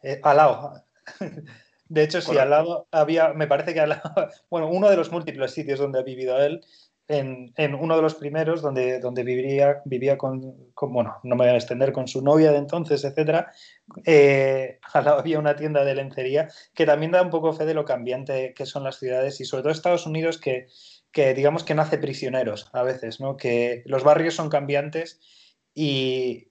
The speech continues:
Speaker 1: y donde te esperas una cosa te puede sorprender con lo más inverosímil, ¿no? Pero empezando precisamente en el Greenwich Village, eh, yo me acuerdo que estuvimos haciendo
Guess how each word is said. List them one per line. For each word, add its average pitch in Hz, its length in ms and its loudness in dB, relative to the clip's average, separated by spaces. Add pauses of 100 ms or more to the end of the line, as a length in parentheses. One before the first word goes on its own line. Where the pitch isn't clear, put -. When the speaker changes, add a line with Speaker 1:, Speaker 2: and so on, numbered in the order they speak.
(140)
Speaker 1:
y 131 840 -4 (140)
donde 147 260 4
te 135 60 0
esperas 156 340 2
una 143 160 -2
cosa 143 220 -4
te 135 80 0
puede 127 160 -2
sorprender 131 720 -2 (240)
con - 140 0
lo 135 80 2
más 139 180 0
inverosímil, 127 640 -4
¿no? 160 180 -8 (460)
Pero 170 160 4
empezando 170 340 2
precisamente 185 540 -2
en 165 60 -4
el 151 220 -6
Greenwich 151 480 -4
Village, 147 420 2 (140)
eh, 127 560 0 (280)
yo 147 140 2
me 165 80 2
acuerdo 165 240 2
que 147 60 -4
estuvimos 143 400 -8
haciendo 139 680 -2